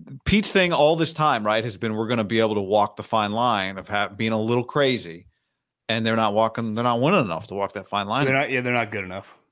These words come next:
Speaker 2: They're just not good enough.
Speaker 1: And it's like, D-, you know, the, the players themselves, Jamal's not good enough to be that guy. He's not a
Speaker 2: No.
Speaker 1: leader.
Speaker 2: No. Well, he's not, even if he was not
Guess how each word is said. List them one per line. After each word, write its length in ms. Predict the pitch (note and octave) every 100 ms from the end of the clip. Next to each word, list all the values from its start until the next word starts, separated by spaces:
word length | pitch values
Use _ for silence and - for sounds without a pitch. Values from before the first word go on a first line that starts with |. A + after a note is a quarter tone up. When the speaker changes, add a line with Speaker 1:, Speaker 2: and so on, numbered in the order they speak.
| _
Speaker 2:
They're 100 | A#2+
just 180 | G#2 -
not 160 | D#2 D#2+
good 100 | D#2
enough. 280 | D#2+ - _ _ _ _ E3 E3+
Speaker 1:
And 140 | C4
it's 140 | G#3+ -
like, 300 | D#3 - -
D-, 100 | E3+
you 160 | E3+
know, 300 | E3+ B2 - _ _ -
the, 160 | D3+
the 180 | D3 C#3+
players 420 | - E3+ F3+ C#3+
themselves, 300 | A#2 G2 -
Jamal's 320 | C#3 D3+ D#3+ A#2+
not 160 | F#2
good 160 | B2+ G#2
enough 200 | F2+ -
to 60 | E2+
be 120 | E2+
that 160 | E2 -
guy. 280 | E2+ F2+ _ _
He's 120 | A#2 A2+
not 120 | B2
a 40 |
Speaker 2:
No. 200 | G#2 C#2 -
Speaker 1:
leader. 140 | G#2 _ _ _ - - - -
Speaker 2:
No. 240 | - - _ _ D#4+ D4+ - _
Well, 120 | G3
he's 140 | E3 C#3+
not, 200 | F3 -
even 220 | F#3+ E3+
if 80 | B2
he 140 | C#3
was 360 | B2+ G#2+ G2+ -
not 340 | B2 A#2+ A2